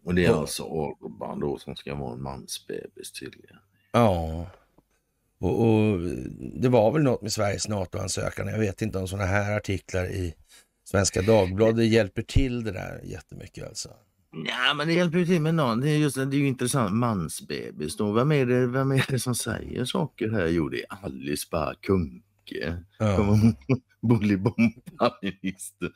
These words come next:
Speaker 1: Det tror fan det pratas om mansbebisar. Och
Speaker 2: Men alltså
Speaker 1: nivån är ju fan,
Speaker 2: Ja,
Speaker 1: den är ju
Speaker 2: ja.
Speaker 1: svensk i kubik.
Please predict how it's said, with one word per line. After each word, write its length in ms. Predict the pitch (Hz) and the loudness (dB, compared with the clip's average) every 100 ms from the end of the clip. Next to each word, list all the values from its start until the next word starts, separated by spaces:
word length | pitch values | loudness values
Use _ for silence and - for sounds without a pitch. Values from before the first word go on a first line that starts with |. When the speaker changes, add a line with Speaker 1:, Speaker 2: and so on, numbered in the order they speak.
| - - | -12 -6
Speaker 1:
Det 100 | 120 | -4
tror 180 | 117 123 | 0 2
fan 300 | 147 139 98 | 2 2 0
det 80 | 107 | -2
pratas 540 | - 104 - 95 - | 0 -2 0 -2 0
om 200 | 92 101 | -4 0
mansbebisar. 1700 | 113 117 110 - - - - - - - 208 104 - 107 - 104 - | 0 0 -4 -4 -6 -2 -4 -2 -8 -8 -6 -6 -4 -4 -4 -8 -2
Och 140 | 110 - - - - | -2 -2 -4 -12 -2
Speaker 2:
Men 220 | 98 165 | 0 2
alltså 220 | 170 143 | 0 0
Speaker 1:
nivån 720 | 127 120 110 135 113 85 90 | 0 0 0 0 0 -2 -2
är 160 | 110 107 90 | 2 2 2
ju 140 | 87 | -2
fan, 340 | - 110 92 113 | -2 0 2 4
Speaker 2:
Ja, 480 | 107 95 85 - - | 4 2 -4 -10 -10
Speaker 1:
den 200 | 110 110 | -4 2
är 200 | 110 104 | 4 4
ju 140 | 98 85 | 2 -2
Speaker 2:
ja. 60 | |
Speaker 1:
svensk 840 | 92 - 123 123 90 90 - - 78 | -4 -4 0 0 0 -4 -8 -10 -14
i 60 | |
kubik. 520 | - - 82 107 98 | -18 -12 -12 -8 -12